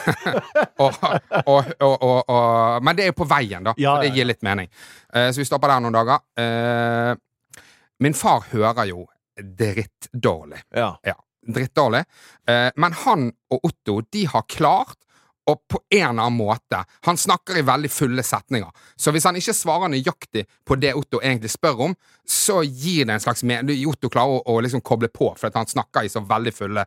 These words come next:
Speaker 1: setninger.
Speaker 2: Ja.
Speaker 1: Ja. Så det har liksom, de har klart å få en, en slags, eh, kommunikasjon, selv om han ikke hører en
Speaker 2: Så hyggelig.
Speaker 1: Ja.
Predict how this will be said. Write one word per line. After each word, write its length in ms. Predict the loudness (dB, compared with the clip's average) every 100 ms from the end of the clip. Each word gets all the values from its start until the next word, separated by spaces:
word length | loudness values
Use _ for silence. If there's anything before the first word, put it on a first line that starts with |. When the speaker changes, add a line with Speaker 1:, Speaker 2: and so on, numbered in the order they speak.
| _
Speaker 1:
setninger. 500 | -4 -4 0 0 0 -4
Speaker 2:
Ja. 240 | -4 -4 -2
Speaker 1:
Ja. 160 | -4 -4 -12 -14
Så 200 | -8 -6
det 200 | -2 0 0 4
har 180 | 2 2
liksom, 280 | -2 -4 -4
de 160 | -4 -2
har 140 | -2
klart 400 | -2 0 0 -2
å 140 | -12 -10
få 300 | -4 -4 -4 -10 _ _ -4
en, 200 | -2 -2
en 200 | -4 -4
slags, 500 | -2 -2 -2 -4 -2
eh, 320 | -2 0 -2 -2
kommunikasjon, 640 | -2 -2 -2 -2 0 -2 -8 _ _ _ -4
selv 320 | 0 0 0
om 80 | -2
han 100 | -4
ikke 160 | -4
hører 240 | -4 -4 -6
en 140 | -4
Speaker 2:
Så 100 | 0
hyggelig. 400 | 0 0 -4 -4
Speaker 1:
Ja. 180 | -2 -2